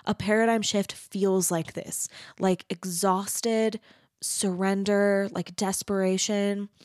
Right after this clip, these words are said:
and like, like a, like a divorce of your own soul, like, something, you know, you can't go back from it. It's, it's irreparable. And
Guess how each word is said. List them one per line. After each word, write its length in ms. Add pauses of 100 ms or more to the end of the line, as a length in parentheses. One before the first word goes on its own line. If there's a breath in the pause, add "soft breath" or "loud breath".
(420 loud breath)
and 540
like, 360 (180)
like 240
a, 160 (120)
like 160
a 80
divorce 600
of 80
your 200
own 220
soul, 760
like, 260 (360 loud breath)
something, 800 (120)
you 120
know, 140
you 140
can't 280
go 140
back 360
from 180
it. 120
It's, 340 (140)
it's 200
irreparable. 880 (100)
And 300